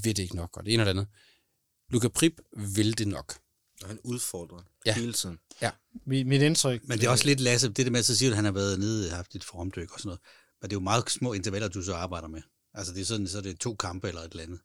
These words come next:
Speaker 3: Altså, der gik jo rimelig lang tid, fra han scorede sit første mål til,
Speaker 4: Ja, men
Speaker 3: øh,
Speaker 4: altså, det,
Speaker 3: det andet mål.
Speaker 4: der, hvor man kan sige, at han har spillet ikke for godt, det er to-tre kampe.
Speaker 3: Mm.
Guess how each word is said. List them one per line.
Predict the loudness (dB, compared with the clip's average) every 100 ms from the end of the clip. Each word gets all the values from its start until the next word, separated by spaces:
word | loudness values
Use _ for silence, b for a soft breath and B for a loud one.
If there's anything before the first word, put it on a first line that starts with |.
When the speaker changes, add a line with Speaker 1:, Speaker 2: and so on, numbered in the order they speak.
| -4
Speaker 3:
Altså, | 0 2 2
der |
gik | -2 -4
jo | -4 -6 4
rimelig | 8 8
lang | 8 2
tid, | -4
fra | -6
han | -6 -6
scorede | -2 0 0
sit | -2 2
første | 2 2 0
mål | -4
til, | -4 -4 -4 -6 0
Speaker 4:
Ja, | 2
men | 4 2
Speaker 3:
øh, | 0
Speaker 4:
altså, | 0
det, | -4
Speaker 3:
det | -4
andet | 2 4 4
mål. | 2 -2 2
Speaker 4:
der, | 0 0 -8 2
hvor | 4
man | 4
kan | 2
sige, | 4 4
at |
han | 4
har |
spillet | 2 2 4 2 0 -6 _ _ _ -8
ikke | -6
for | -6
godt, | -10 -10 0
det | 4
er | 4 2 -8
to-tre | -4 -4 -4
kampe. | -6 -8 -10 -14 _ _ _ 0
Speaker 3:
Mm. | 2 0